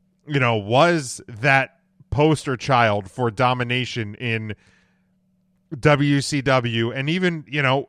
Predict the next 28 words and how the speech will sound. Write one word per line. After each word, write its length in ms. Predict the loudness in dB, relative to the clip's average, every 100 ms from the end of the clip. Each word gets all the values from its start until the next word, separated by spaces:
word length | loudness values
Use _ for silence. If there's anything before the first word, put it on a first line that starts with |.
| -10
when 240 | -6 -4 -2
he's 240 | -2 -4
come 320 | -6 -6 -6
to 100 | -6
the 140 | -6 -4
W 320 | -4 -4 -4
W 400 | -4 -4 -6 -6
E, 100 | -6
I 40 |
mean, 300 | -8 -10 -10 -12 _ _ _
he 160 | -4 0
won 180 | 2
a 60 | 4
world 340 | 4 4 2
title 380 | 0 0 2 2
against 300 | 2 -2 -6
Triple 300 | -8 -6 -4
H 200 | -4 -4
in 80 | -6
oh 120 | -4
three, 400 | -4 -4 -4 -4
and 140 | -8 -10
he's 140 | -8
come 200 | -6 -2
back 260 | 0 0 -2
and 80 | -8
he's 120 | -8
beat 260 | -6 -6